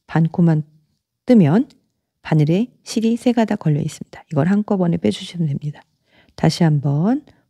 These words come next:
모아뜨기 이렇게 반 코 뜨고 또 이렇게 반 코 뜨고 바늘에 실이 세 가닥 걸려 있으면 한꺼번에 빼주시고 이게 한길긴뜨기 두 코 모아뜨기고요.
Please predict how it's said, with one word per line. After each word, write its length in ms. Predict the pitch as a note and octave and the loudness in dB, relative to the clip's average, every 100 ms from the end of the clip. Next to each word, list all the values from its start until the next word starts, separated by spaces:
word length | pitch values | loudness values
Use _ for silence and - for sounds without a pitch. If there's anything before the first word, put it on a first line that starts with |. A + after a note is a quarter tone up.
| - | -6
모아뜨기 800 | C#3+ C#3+ - D#3 - G3+ C#4+ _ _ _ _ _ _ _ _ _ _ _ _ _ _ _ _ _ _ - | -4 -4 -6 -10 -4 -4 -4 _ _ _ _ _ _ _ _ _ _ _ _ _ _ _ _ _ _ -4
이렇게 520 | - - - - - | -4 -4 -10 -20 -18
반 220 | - D#3+ D#3+ | -2 0 0
코 140 | E3+ | -2
뜨고 600 | - - C#3+ A3 C#4+ - _ _ _ _ _ _ _ _ _ _ _ _ _ _ _ _ _ _ _ | -6 -4 -2 0 0 -6 _ _ _ _ _ _ _ _ _ _ _ _ _ _ _ _ _ _ _
또 280 | - D#3+ A3 | 0 2 2
이렇게 300 | D#3 D3+ - | 0 -4 -10
반 220 | - D3+ D3 | -6 -4 -2
코 220 | - F3+ | -2 -4
뜨고 580 | F3 - G3+ A#3 D4 _ _ _ _ _ | -4 -6 -2 0 -2 _ _ _ _ _
바늘에 600 | - D#3+ D3+ E3+ A#3 C#4+ - | -4 0 2 2 2 0 -8
실이 300 | - G3 G3+ | -4 -2 0
세 140 | A3+ | 2
가닥 220 | G3+ G3 | 2 0
걸려 180 | D#3+ C#3+ | 0 0
있으면 300 | C#3+ D#3 E3 | 0 0 0
한꺼번에 460 | F#3+ F#3+ E3+ E3 F#3 | 0 -2 -4 -4 -2
빼주시고 600 | A3 G#3 G#3 - - C3 _ _ _ _ _ - | -2 -4 -6 -8 -16 -18 _ _ _ _ _ -8
이게 220 | D3 - | -4 2
한길긴뜨기 600 | G#3+ B3+ B3+ G#3+ E3+ E3 | 4 4 0 -2 -4 -6
두 80 | D#3 | -6
코 140 | - | -6
모아뜨기고요. 800 | D3 D3 D3+ D#3+ C3+ D3 F#3 A#3 | 0 0 0 -2 -4 -4 0 -2